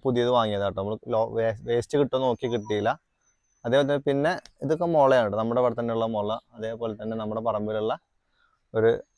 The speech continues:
ആ, മരത്തിൻ്റെ കഷ്ണം രണ്ടെണ്ണം. അപ്പോ നമ്മൾ മേൽക്കൂര ഒന്നും ചെയ്തിട്ടില്ല,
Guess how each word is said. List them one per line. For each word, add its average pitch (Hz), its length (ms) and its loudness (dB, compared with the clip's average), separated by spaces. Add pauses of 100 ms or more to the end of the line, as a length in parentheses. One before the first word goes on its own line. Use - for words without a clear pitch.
(140)
ആ, 101 40 -6 (280)
മരത്തിൻ്റെ 107 520 -2
കഷ്ണം 107 360 -8
രണ്ടെണ്ണം. 104 360 2 (880)
അപ്പോ 131 180 4 (340)
നമ്മൾ 143 180 2 (120)
മേൽക്കൂര 147 600 4
ഒന്നും 165 160 4
ചെയ്തിട്ടില്ല, 131 420 6